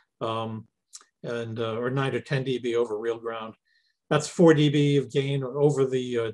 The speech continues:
inverted V for about a thousand bucks, two hundred fifty bucks per D B. The scores improve, improves your score by twenty-five percent. It's probably actually better than that because when you put up a beam, it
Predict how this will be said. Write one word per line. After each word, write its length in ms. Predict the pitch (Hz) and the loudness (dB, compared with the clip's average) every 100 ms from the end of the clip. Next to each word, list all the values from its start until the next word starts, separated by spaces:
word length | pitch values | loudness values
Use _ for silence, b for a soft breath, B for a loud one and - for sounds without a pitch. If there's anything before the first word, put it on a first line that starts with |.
| - | -4
inverted 400 | 127 135 131 120 | -2 -2 -2 -6
V 240 | 131 147 143 | -2 0 -2
for 180 | - | -4
about 180 | 123 123 | -2 -2
a 60 | 131 | -2
thousand 400 | 131 120 117 120 | -4 -4 -4 -2
bucks, 460 | 175 175 - - - | -2 -2 -6 -14 -6
two 120 | 135 | -4
hundred 180 | 117 - | -4 -4
fifty 240 | 143 - | -6 -8
bucks 240 | 120 123 - | -6 -8 -6
per 160 | - | -6
D 220 | 117 127 | -4 -4
B. 320 | 120 175 175 175 | 0 2 4 2
The 80 | |
scores 440 | 143 - 147 143 - - | 0 2 4 2 -4 -8
improve, 480 | 160 - 180 175 175 | -8 2 6 6 6
improves 360 | 170 196 202 | 4 4 4
your 120 | 185 190 | 2 -2
score 260 | 170 156 | 2 2
by 120 | 151 | 0
twenty-five 540 | 147 135 131 - 113 - | -4 -8 -10 -8 -10 -8
percent. 360 | 151 - 202 - _ _ _ _ - B B | -8 -4 -4 -6 _ _ _ _ -20 B B
It's 120 | B - | B -2
probably 300 | 285 302 233 | 2 6 6
actually 240 | - 175 | 4 4
better 220 | 123 156 | 6 6
than 120 | 143 | 6
that 200 | 123 123 123 | 0 -8 -8
because 460 | 143 147 135 117 | -10 -8 -8 -6
when 120 | 143 | -8
you 80 | 135 - | -6 -2
put 100 | 165 | 0
up 160 | 143 | 0
a 40 | 135 | -2
beam, 400 | 120 139 131 | -4 -4 -4
it 80 | 120 | -8